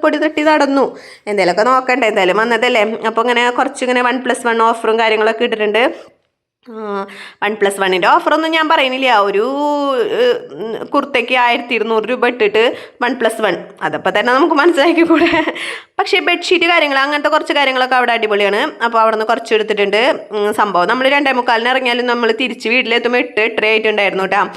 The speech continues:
പിന്നെ നോക്കി നമ്മൾ സീ-, ആ, സീമാസ് എന്നാണല്ലോ പറയുന്നത്. നമ്മൾ പുതിയ മേച്ചേരിയിലേക്ക് എത്തിയിട്ടുണ്ട്. അവിടെയും നല്ല തിരക്കുണ്ട്, തിരക്കുണ്ട് ട്ടാ. അപ്പോ ഉണ്ണികൾക്ക് നമ്മൾ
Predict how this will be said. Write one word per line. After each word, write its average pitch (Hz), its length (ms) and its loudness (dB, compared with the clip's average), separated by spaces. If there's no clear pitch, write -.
പിന്നെ 247 180 -2
നോക്കി 262 220 0
നമ്മൾ 233 240 2
സീ-, 269 320 0
ആ, 220 260 2
സീമാസ് 165 400 -4
എന്നാണല്ലോ 226 360 0
പറയുന്നത്. 220 320 0
നമ്മൾ 208 160 0
പുതിയ 294 300 0
മേച്ചേരിയിലേക്ക് 254 500 0
എത്തിയിട്ടുണ്ട്. 190 360 0
അവിടെയും 254 440 0
നല്ല 302 160 2
തിരക്കുണ്ട്, 185 580 0
തിരക്കുണ്ട് 196 840 -2
ട്ടാ. 190 180 2
അപ്പോ 285 540 0
ഉണ്ണികൾക്ക് 302 520 -2
നമ്മൾ 302 220 0